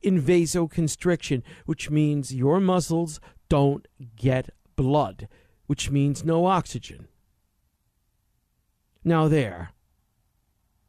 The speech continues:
there's just a couple of things that'll drive this.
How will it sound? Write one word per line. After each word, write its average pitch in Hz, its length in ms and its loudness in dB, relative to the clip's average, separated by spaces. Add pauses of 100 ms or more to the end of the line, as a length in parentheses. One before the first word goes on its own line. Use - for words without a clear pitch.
(520)
there's 180 200 2
just - 320 -8
a - 40 -12
couple 185 360 -4
of 151 80 -2
things 135 320 -4
that'll 143 220 -8
drive 147 480 -6
this. - 500 -18